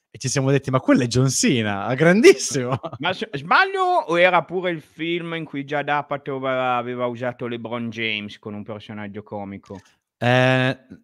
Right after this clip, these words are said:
Speaker 2: Che forse
Speaker 1: oddio,
Speaker 2: faceva
Speaker 1: se,
Speaker 2: proprio un amico di John
Speaker 1: forse,
Speaker 2: Cena.
Speaker 1: forse hai ragione.
Speaker 2: Che eravamo
Speaker 1: No.
Speaker 2: lì a discutere,
Speaker 1: No,
Speaker 2: perché io
Speaker 1: no,
Speaker 2: mi
Speaker 1: no.
Speaker 2: ricordo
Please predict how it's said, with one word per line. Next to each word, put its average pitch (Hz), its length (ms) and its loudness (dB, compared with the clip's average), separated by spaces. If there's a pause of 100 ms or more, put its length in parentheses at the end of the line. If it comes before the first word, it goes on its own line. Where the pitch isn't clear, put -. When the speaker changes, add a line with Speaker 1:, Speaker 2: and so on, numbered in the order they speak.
(120)
Speaker 2:
Che 131 200 0
forse 131 80 0
Speaker 1:
oddio, 131 200 2
Speaker 2:
faceva 143 220 4
Speaker 1:
se, 135 40 0
Speaker 2:
proprio 147 220 0
un 143 60 2
amico 135 260 0
di 139 60 4
John 135 260 4
Speaker 1:
forse, 131 140 -2
Speaker 2:
Cena. 120 520 -2
Speaker 1:
forse 156 380 0
hai 131 140 4
ragione. 110 760 -2
Speaker 2:
Che - 100 -2
eravamo 139 360 6
Speaker 1:
No. 143 40 4
Speaker 2:
lì 147 120 4
a 147 60 6
discutere, 139 800 4
Speaker 1:
No, 147 120 4
Speaker 2:
perché 170 200 6
io 220 60 8
Speaker 1:
no, - 40 6
Speaker 2:
mi - 60 8
Speaker 1:
no. 190 80 8
Speaker 2:
ricordo 202 380 2